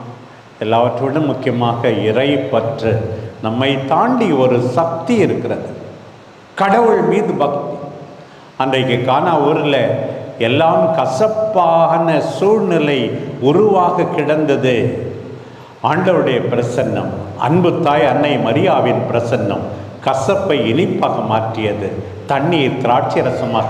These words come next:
மாற்றியது. உங்கள் வாழ்விலும் இத்தகைய சூழ்நிலை எழலாம். ஒருவர் ஒருவரை பற்றி கொண்டு, அதை விட அதிகமாக ஆண்டவரை பற்றி கொள்ளுங்கள்.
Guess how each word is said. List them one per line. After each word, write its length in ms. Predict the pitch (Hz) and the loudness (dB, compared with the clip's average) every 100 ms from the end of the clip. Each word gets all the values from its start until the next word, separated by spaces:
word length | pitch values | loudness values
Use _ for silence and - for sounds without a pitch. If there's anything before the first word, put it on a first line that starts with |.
| 107 | -2
மாற்றியது. 500 | 104 104 110 95 - - - - - - - - - - - | -4 -6 -8 -8 -10 -14 -16 -20 -20 -20 -20 -20 -20 -20 -8
உங்கள் 500 | 117 139 151 143 123 | -2 0 2 2 2
வாழ்விலும் 560 | 113 139 160 147 123 113 | 2 2 2 0 0 -2
இத்தகைய 540 | 120 120 110 113 104 | -2 -2 -2 0 -2
சூழ்நிலை 580 | - - 160 156 120 107 101 | -2 0 0 2 0 0 2
எழலாம். 440 | 110 120 101 - - - - - - - - - - | 2 2 0 -2 -6 -10 -14 -16 -18 -20 -20 -8 0
ஒருவர் 380 | 147 190 185 151 | 2 4 4 2
ஒருவரை 520 | 147 143 - 127 117 | 2 2 2 2 0
பற்றி 480 | 127 151 151 190 180 | 0 0 0 0 0
கொண்டு, 640 | 160 147 131 120 - - - - - | 0 0 2 2 0 -4 -6 -10 -2
அதை 280 | 139 185 208 | 2 2 4
விட 220 | 208 247 | 4 4
அதிகமாக 580 | 240 220 208 208 185 - | 4 2 2 2 2 4
ஆண்டவரை 600 | 151 175 190 170 147 131 - | 2 2 2 2 2 0 0
பற்றி 260 | 127 127 | -2 0
கொள்ளுங்கள். 720 | - 127 120 - 110 90 87 | 0 2 2 2 0 0 -2